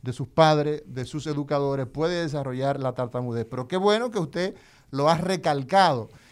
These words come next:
Entonces, otro aspecto importante es que, por ejemplo, en el caso del tartamudo, es la ansiedad que le genera el hablar.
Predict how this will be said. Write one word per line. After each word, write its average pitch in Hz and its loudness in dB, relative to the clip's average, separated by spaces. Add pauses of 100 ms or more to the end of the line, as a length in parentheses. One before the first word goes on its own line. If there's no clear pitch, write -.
Entonces, 190 -2 (380)
otro 247 6
aspecto 190 4
importante 156 -2
es 160 -2
que, 170 -2 (320)
por 147 0
ejemplo, 127 -2
en 127 -6
el 117 -10
caso 160 -4
del 139 -4 (100)
tartamudo, 151 0 (1200)
es 220 4 (760)
la 180 4
ansiedad 214 2
que 269 0
le 226 2
genera 170 -4 (100)
el 160 -2
hablar. 139 -4